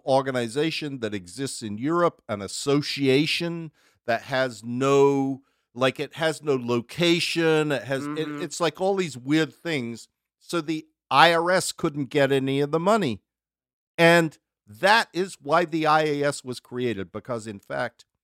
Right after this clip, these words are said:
Speaker 1: Hubbard had dictated that the Membership Association of Scientology
Speaker 2: Right, I saw that
Speaker 1: was
Speaker 2: policy.
Speaker 1: the Hubbard Association of Scientologists International, hasi.
Speaker 2: Mm-hmm.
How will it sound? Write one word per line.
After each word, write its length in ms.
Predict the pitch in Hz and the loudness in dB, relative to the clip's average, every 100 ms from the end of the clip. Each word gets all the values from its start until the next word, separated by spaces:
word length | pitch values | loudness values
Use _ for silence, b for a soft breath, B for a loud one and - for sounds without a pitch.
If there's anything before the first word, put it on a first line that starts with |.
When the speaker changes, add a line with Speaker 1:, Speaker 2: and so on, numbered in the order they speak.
| _ _ - | _ _ 4
Speaker 1:
Hubbard 520 | 240 190 120 123 123 _ _ _ _ | 6 8 4 2 -4 _ _ _ _
had 240 | 127 117 - | -8 -8 -8
dictated 720 | 117 - - 98 95 113 120 _ _ _ _ | -10 -10 -8 -6 -4 -6 -8 _ _ _ _
that 200 | 127 123 _ | -6 -6 _
the 240 | 131 135 - _ 101 | -6 -6 -8 _ -6
Membership 840 | 117 202 247 262 - 226 220 _ | -2 0 0 -4 -4 -6 -8 _
Association 1120 | 143 - 180 185 - 143 175 208 - 113 120 - | -16 -8 -6 -6 -6 -6 -4 -6 -8 -8 -10 -8
of 140 | 113 | -10
Scientology 1300 | - - 143 139 117 - 208 247 143 - 92 92 127 | -8 -2 0 0 -4 0 2 2 0 -4 -10 -10 -10
Speaker 2:
Right, 380 | 160 196 233 196 | -2 0 2 0
I 100 | 160 | -2
saw 260 | 147 151 147 | 6 10 12
that 180 | 151 | 10
Speaker 1:
was 60 | 170 | 8
Speaker 2:
policy. 360 | 139 131 - _ _ _ - | 2 -6 -16 _ _ _ -2
Speaker 1:
the 180 | 135 120 | 0 2
Hubbard 600 | 143 147 165 196 180 190 - | 10 10 10 6 2 -2 -4
Association 1040 | 117 - - 180 208 165 151 147 - 143 | -4 0 4 4 4 0 0 0 -4 -6
of 140 | 113 - | -6 -6
Scientologists 960 | - 147 165 151 - 143 139 139 - - | 0 2 0 -2 -4 -2 -4 -8 -10 -8
International, 760 | 147 - 131 123 127 - 78 - _ _ | -8 -4 -2 0 -2 -4 -10 -14 _ _
hasi. 640 | 160 156 151 110 95 73 _ _ _ _ | 0 2 2 -2 -8 -12 _ _ _ _
Speaker 2:
Mm-hmm. 340 | 156 147 170 | -18 -14 -14